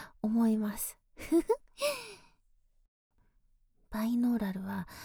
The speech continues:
機材の扱いとか録音方法も含め大変だけれど、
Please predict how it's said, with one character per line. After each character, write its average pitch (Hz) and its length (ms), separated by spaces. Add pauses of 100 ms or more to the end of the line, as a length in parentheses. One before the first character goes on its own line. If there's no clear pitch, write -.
(240)
機 254 200
材 233 260
の 190 240
扱 - 420
い 226 80
と 233 140
か - 300 (380)
録 - 360
音 262 180
方 247 200
法 190 220
も 185 240 (100)
含 - 280
め 196 160
大 254 240
変 262 280
だ 262 100
け 247 160
れ 220 100
ど、 247 220